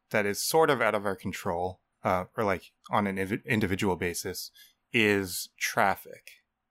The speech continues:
So the Federal Highway Administration, or the F H W A,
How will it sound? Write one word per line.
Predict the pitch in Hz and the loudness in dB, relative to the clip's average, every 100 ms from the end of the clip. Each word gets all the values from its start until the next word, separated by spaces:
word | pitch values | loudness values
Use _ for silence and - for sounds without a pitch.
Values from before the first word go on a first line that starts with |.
| _ | _
So | - - 107 101 98 95 _ _ _ _ | -4 4 6 6 2 -2 _ _ _ _
the | 113 | -4
Federal | - 147 160 151 | 0 2 4 4
Highway | 139 135 127 | 4 2 2
Administration, | 101 104 101 - 104 95 - | 0 -2 -4 -4 -2 -2 -4
or | 104 98 | -2 -2
the | 92 98 | 0 -2
F | 98 | -2
H | 101 - | -4 -4
W | 104 95 90 | -4 -4 -4
A, | 92 104 113 | -2 -2 -6